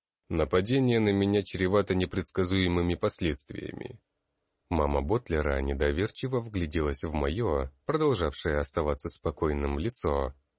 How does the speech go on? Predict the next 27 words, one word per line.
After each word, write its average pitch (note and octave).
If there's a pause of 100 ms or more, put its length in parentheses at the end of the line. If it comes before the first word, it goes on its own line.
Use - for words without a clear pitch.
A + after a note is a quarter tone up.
(140)
но, E2+
видимо, C3
поняла, C#2
что -
я C#2
не C#2
играю D2
и B2
не B2
шучу, D2 (380)
после B2
чего F#2
молния D2
погасила, C#2+ (380)
но D#2
не B2+
успокоилась. D2+ (320)
«Он D#3
мне F3
ещё E3+
угрожает!» C3 (460)
Женщина D2+
вновь D2
обернулась D2
к -
Нодерляйн. C#2 (200)
«Сильвия, D2+